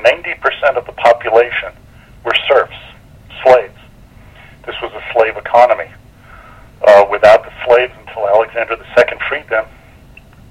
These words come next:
you know, they were so agriculturally based, they couldn't have survived with them. Very similar to the, uh, Roman Empire, how many slaves they had in such a great proportion of their lives. And then you look at what, uh, Stalin and Mao do.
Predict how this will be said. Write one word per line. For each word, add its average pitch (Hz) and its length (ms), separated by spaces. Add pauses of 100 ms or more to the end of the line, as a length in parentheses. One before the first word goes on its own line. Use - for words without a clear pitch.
(140)
you 123 60
know, 104 120
they 104 80
were 104 160 (100)
so 113 160
agriculturally - 800 (640)
based, 104 200
they 147 100
couldn't 110 280
have - 140
survived 104 460
with - 80
them. - 160 (880)
Very 175 240
similar 156 260
to 151 140
the, 147 100
uh, 147 360
Roman - 280 (400)
Empire, 101 480
how 117 100
many - 160 (160)
slaves 123 360 (840)
they 143 180
had 104 260
in - 100
such - 160
a - 40
great 110 240
proportion 113 500
of 98 100
their 95 220 (640)
lives. - 220
And - 80
then 107 100
you 107 180
look 117 160
at - 100
what, 110 180
uh, 110 180 (140)
Stalin 113 360
and 104 140
Mao 113 240
do. 101 240